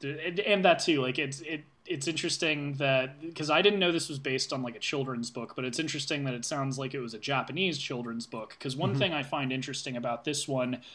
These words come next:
Speaker 1: that's different from Totoro is that this is very clearly not supposed to be set in Japan. They never say where it is, but I get big European vibes. I always
Speaker 2: Yeah.
Speaker 1: think of France or Germany
Speaker 2: Yeah,
Speaker 1: or
Speaker 2: so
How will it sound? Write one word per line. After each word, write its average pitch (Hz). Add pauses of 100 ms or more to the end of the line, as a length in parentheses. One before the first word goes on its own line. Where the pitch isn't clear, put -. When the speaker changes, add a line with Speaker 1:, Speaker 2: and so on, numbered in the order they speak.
(180)
Speaker 1:
that's -
different 208
from 127
Totoro 120
is 123
that 131 (440)
this 139
is 131
very 160
clearly 190
not 151
supposed 139
to 170
be 156
set 156
in 139
Japan. 135
They 143
never 160
say 151
where 117
it 139
is, 160
but 135
I 127
get 135
big 147
European 120
vibes. 110
I 120
always 160
Speaker 2:
Yeah. 208
Speaker 1:
think -
of -
France 160
or 143
Germany 117
Speaker 2:
Yeah, 202
Speaker 1:
or -
Speaker 2:
so 214